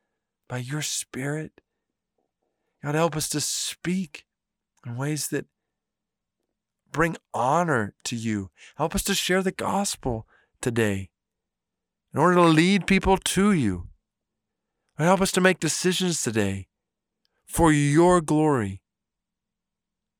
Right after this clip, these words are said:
Oh, Jesus, we belong to you. We are yours. You are our Lord, our Savior,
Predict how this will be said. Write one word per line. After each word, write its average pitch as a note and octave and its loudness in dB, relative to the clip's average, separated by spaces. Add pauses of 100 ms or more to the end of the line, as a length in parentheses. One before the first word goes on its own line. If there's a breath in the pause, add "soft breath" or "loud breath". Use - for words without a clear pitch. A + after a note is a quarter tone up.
(120)
Oh, E3+ 6
Jesus, C3 0
we E3 2
belong C#3+ 4
to D3+ 2
you. C#3+ 2 (260 loud breath)
We F3+ 4
are D#3+ 8
yours. C3+ 4 (280 loud breath)
You F3 4
are C#3+ 8
our B2 4 (220 soft breath)
Lord, D#3+ 6 (260 loud breath)
our C3+ 6
Savior, F3 2